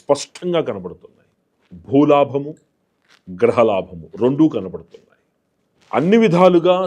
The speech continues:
సౌఖ్యమైనటువంటి, అన్ని విధాలుగా కార్య జయంతో కూడినటువంటి ఒక మాసముగా చెప్పవచ్చు. కళాకారులు, రాజకీయ నాయకులు అద్భుతము అనకపోయినా వీరికి ఒక గుర్తింపు, చక్కటి గుర్తింపు లభించేందుకు అవకాశం ఉంటుంది.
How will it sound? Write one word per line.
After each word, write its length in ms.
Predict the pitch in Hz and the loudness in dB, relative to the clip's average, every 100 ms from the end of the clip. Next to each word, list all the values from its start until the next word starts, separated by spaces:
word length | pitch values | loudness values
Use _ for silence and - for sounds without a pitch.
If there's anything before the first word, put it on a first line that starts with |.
| 185 | 0
సౌఖ్యమైనటువంటి, 1000 | 147 - - 190 180 160 156 147 139 160 185 113 | 2 2 0 0 0 -2 -4 -4 -6 -14 -10 -8
అన్ని 180 | 147 165 | -4 0
విధాలుగా 540 | 170 147 151 147 147 151 151 117 | 0 2 2 2 0 -2 -2 2
కార్య 300 | 135 156 165 143 - _ _ _ _ 92 | 2 2 2 0 -2 _ _ _ _ -2
జయంతో 460 | 123 170 202 190 185 | 2 4 4 4 4
కూడినటువంటి 580 | 170 156 151 139 131 123 127 | 4 0 0 -4 -8 -6 -6
ఒక 80 | 110 | -6
మాసముగా 480 | 101 117 110 98 95 95 | -8 -10 -10 -14 -14 -16
చెప్పవచ్చు. 520 | 87 - - _ _ _ _ _ _ _ _ _ _ _ | -20 -20 -20 _ _ _ _ _ _ _ _ _ _ _
కళాకారులు, 680 | 95 95 101 104 101 104 107 _ _ _ - | -6 -4 -4 -6 -10 -12 -18 _ _ _ -8
రాజకీయ 460 | 95 101 98 95 92 87 | -6 -4 -8 -12 -14 -14
నాయకులు 360 | 82 82 - - _ _ _ _ - 101 | -16 -18 -20 -20 _ _ _ _ -6 -6
అద్భుతము 520 | 117 104 185 185 185 185 - | -4 0 2 2 -2 -6 -8
అనకపోయినా 560 | 127 127 120 123 135 170 - _ 104 | -8 -8 -8 -6 -8 -12 -18 _ -2
వీరికి 320 | 135 160 190 214 - | 0 0 -6 -16 -10
ఒక 100 | 107 95 | -10 -8
గుర్తింపు, 420 | 117 - 123 95 92 | -8 -6 -10 -10 -12
చక్కటి 320 | 120 - 120 104 | -12 -8 -10 -8
గుర్తింపు 360 | 107 113 101 98 | -10 -10 -10 -8
లభించేందుకు 600 | 92 95 92 92 90 92 80 | -8 -10 -14 -14 -12 -12 -14
అవకాశం 420 | 82 - _ - _ | -16 -20 _ -20 _
ఉంటుంది. 220 | _ | _